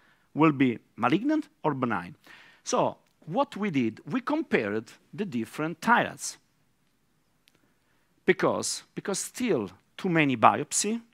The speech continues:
so we need to find a way to reduce the number of biopsy. Then, unfortunately, inter-observer variability, time consuming,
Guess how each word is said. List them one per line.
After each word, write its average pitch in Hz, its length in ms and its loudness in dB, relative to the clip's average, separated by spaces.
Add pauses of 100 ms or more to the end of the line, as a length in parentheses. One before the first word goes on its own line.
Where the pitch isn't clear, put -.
so 147 200 0
we 139 200 2
need 139 240 0
to 131 80 -10
find 202 520 0
a 247 40 -4
way 143 320 2
to 139 140 -6
reduce 120 320 -2
the 117 100 -4
number 107 300 -2
of 98 80 -8
biopsy. 110 560 -10 (1000)
Then, 120 520 0 (120)
unfortunately, 135 800 -8 (460)
inter-observer 143 640 0
variability, 117 640 0 (300)
time 226 160 4
consuming, 131 520 -4